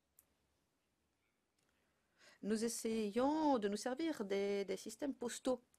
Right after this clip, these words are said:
dans les zones rurales. Ils existent, ces systèmes, et ces infrastructures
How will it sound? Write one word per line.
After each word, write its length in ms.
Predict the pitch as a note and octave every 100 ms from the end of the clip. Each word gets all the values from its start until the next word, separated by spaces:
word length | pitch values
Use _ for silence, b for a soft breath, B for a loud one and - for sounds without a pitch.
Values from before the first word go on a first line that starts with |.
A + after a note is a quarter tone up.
| -
dans 420 | E3+ E3 E3+ D3+
les 140 | D3+
zones 180 | D3 F3
rurales. 340 | F3+ F3 D3+ D#3
Ils 240 | G3+ F#3 A3+
existent, 560 | A3 A#3+ G4 - - F3+
ces 140 | - G#3+
systèmes, 580 | - - - D4 F4 D4 B B B
et 60 | -
ces 140 | F#3
infrastructures 540 | F#3 F#3+ F3+ F#3 -